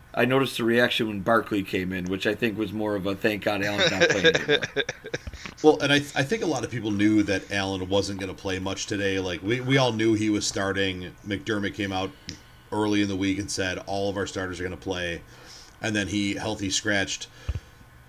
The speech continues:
Speaker 3: White, Brown, um,
Speaker 2: Beasley.
Speaker 3: Knox, Beasley,
Speaker 2: Singletary.
Speaker 3: and Singletary. So,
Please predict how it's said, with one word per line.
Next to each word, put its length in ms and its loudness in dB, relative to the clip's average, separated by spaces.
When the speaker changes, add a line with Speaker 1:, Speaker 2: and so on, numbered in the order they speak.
Speaker 3:
White, 580 0
Brown, 680 0
um, 540 -2
Speaker 2:
Beasley. 460 -10
Speaker 3:
Knox, 440 4
Beasley, 880 4
Speaker 2:
Singletary. 520 -10
Speaker 3:
and 720 -2
Singletary. 920 -2
So, 640 -2